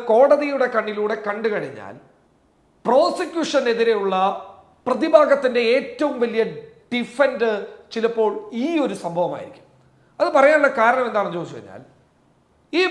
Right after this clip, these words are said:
പറയപ്പെടുന്ന വീടിന്റെ അകത്ത് നിന്ന് എന്തെങ്കിലും ഒരു തെളിവ് കിട്ടിക്കഴിഞ്ഞാൽ ഡിഫൻഡിന്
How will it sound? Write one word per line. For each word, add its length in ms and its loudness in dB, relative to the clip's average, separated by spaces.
പറയപ്പെടുന്ന 580 4
വീടിന്റെ 360 0
അകത്ത് 360 0
നിന്ന് 180 0
എന്തെങ്കിലും 540 2
ഒരു 160 8
തെളിവ് 340 0
കിട്ടിക്കഴിഞ്ഞാൽ 640 -6
ഡിഫൻഡിന് 520 4